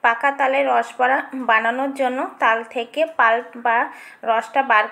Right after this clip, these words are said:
করে নিয়েছি। আর দেখতে পাচ্ছ এখানে প্রায় এক কাপ মতো পাল্প নিয়েছি। তো তোমরা এখানে, উম, পরিমাণ মতো নিতে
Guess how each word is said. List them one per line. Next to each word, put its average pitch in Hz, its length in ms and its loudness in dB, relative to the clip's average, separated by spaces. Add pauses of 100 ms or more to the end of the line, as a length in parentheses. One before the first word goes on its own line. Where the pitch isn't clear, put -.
করে 240 180 -2
নিয়েছি। 247 500 -8 (340)
আর 220 100 -2 (280)
দেখতে 226 260 -6
পাচ্ছ 269 180 -4 (100)
এখানে 247 200 -6 (100)
প্রায় 233 220 2 (120)
এক 220 140 -8
কাপ 233 140 -6 (100)
মতো 233 200 -6 (120)
পাল্প - 220 -2 (140)
নিয়েছি। 226 320 -12 (500)
তো 214 60 -4 (200)
তোমরা 240 260 -2 (160)
এখানে, 262 340 -4 (560)
উম, 226 280 -10 (140)
পরিমাণ 269 300 2 (100)
মতো 277 160 -4 (100)
নিতে 233 180 -8